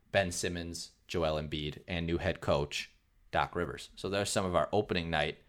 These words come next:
big games that we get there. But the, the, the big games that everybody cares about and the schedule that everybody is looking for is the N B A Christmas schedule. And here are our five games.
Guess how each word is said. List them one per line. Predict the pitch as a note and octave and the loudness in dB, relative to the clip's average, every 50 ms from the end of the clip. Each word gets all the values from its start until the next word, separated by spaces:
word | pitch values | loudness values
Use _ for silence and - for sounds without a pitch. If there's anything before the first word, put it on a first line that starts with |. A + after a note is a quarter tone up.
| - - - - - - - | -14 -14 -14 -18 -18 -8 -2
big | - E2 D#2 D2+ | 0 0 0 0
games | D#2+ D#2+ D2+ D2 D2 - | -2 -4 -2 -4 -4 -4
that | D#2+ A#1 | -4 -4
we | D2 | -2
get | D2 D2+ D2 - | -2 -4 -2 0
there. | E2+ - | 0 0
But | D2+ E2+ D#2+ - - - - | 2 0 -2 -4 -6 -10 -4
the, | - F2 - - - - | -4 -4 -4 -4 -12 -12
the, | - F2+ - - _ _ - | -12 -12 -12 -14 _ _ -6
the | - G#2+ | -6 -4
big | B2 C3 D3 C#3+ | 0 0 0 2
games | C#3 B2 A2+ A2 G2+ | 2 2 0 0 0
that | G2 F#2 | -2 -2
everybody | F#2+ F#2 E2+ E2 D2+ | -2 -2 -4 -4 -4
cares | - - G2 F2+ F2 - | -4 -2 -2 -2 0 2
about | - E2+ F2 D#2+ | 2 2 2 2
and | E2 D#2+ | 0 -4
the | D#2 | -6
schedule | - - - F#2 F2 F2 F2+ E2+ | -6 -2 -2 -2 0 0 0 -2
that | E2 D#2+ | -2 -2
everybody | D#2+ D#2 D#2+ D2+ D#2+ D#2 | -2 -2 -2 -4 -4 -4
is | D2 C#2 - | -4 -2 -2
looking | F2 - E2+ E2 | -4 -4 -6 -6
for | - - F2 E2 A#2+ - - - - - - _ - | -2 0 0 0 0 -2 -6 -20 -20 -20 -18 _ -8
is | - E2 - | -6 -4 -4
the | - - - | -2 2 4
N | G2 A#2 A#2+ | 6 6 8
B | A2+ G2+ | 10 10
A | F2+ E2+ | 10 8
Christmas | - - - F2+ - - D2 - | 8 4 0 0 0 -2 -6 -6
schedule. | - - C2 - - B1 | -4 -4 -4 -2 -2 -4
And | C#2 D2 | -4 -2
here | - A#2 B2+ C#3 C#3 | 2 4 6 6 8
are | G#2 A2 G2+ | 8 8 8
our | F2+ D#2+ D#2+ | 8 8 6
five | - - - F2 F2 F2+ F#2 F2+ - | 4 4 6 6 8 8 6 4 0
games. | F2 D2+ C#2 B1+ B1+ - | -4 -4 -4 -6 -10 -12